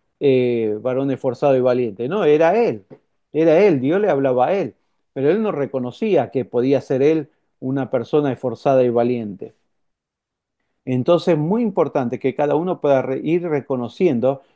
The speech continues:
eh, con humildad que tiene habilidades, capacidades para servir. Tienes que ir descubriéndola acá, tienes que ir descubriendo tu llamado,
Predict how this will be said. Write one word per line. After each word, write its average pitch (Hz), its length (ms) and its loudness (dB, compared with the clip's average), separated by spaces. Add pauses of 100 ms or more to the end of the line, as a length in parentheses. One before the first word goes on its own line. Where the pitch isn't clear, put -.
(300)
eh, 117 800 0 (600)
con 139 180 2
humildad 143 580 2 (500)
que 127 540 2 (300)
tiene 196 380 -2
habilidades, 127 680 0
capacidades 139 640 -2
para 131 220 0
servir. 120 500 -4
Tienes 214 280 0
que 180 100 0
ir 165 100 4
descubriéndola 135 800 0
acá, 175 380 0
tienes 165 260 -6
que 160 80 -2
ir 147 60 0
descubriendo 143 560 -2
tu 127 100 -6
llamado, 127 640 0